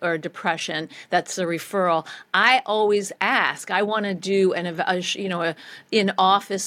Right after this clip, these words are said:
screening for A D H D. And I wanna ask questions about their performance at school. Um, again, be-, for, we, you know, for those kids who we consider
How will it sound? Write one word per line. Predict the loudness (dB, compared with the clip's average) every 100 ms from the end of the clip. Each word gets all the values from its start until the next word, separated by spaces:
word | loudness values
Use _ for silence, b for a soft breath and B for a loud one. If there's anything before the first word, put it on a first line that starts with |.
| -6
screening | -6 -4 -2 0 2 0 -2 -8 B B
for | -2 2 4
A | 4 0
D | 0 0
H | -2 -6
D. | 0 2 2 -4 -12 B B
And | 0
I | 0 0
wanna | 0 0 -2
ask | 0 -2 -2
questions | -4 0 0 0 -6 -4 -4
about | -2 0 0 0
their | -4 -4
performance | -4 -4 -2 -4 -4 -6 -8
at | -10
school. | -10 -4 -4 -4 -8 B B B -12
Um, | -10 -8 -6
again, | -2 4 4 4 -2
be-, | -6 -10 -14 -4
for, | 0 0
we, | 0 2 2
you | 2 0
know, | 0
for | 2
those | 2 2
kids | 2 0 2
who | 0
we | 0 -2
consider | -2 -4 -2 0 0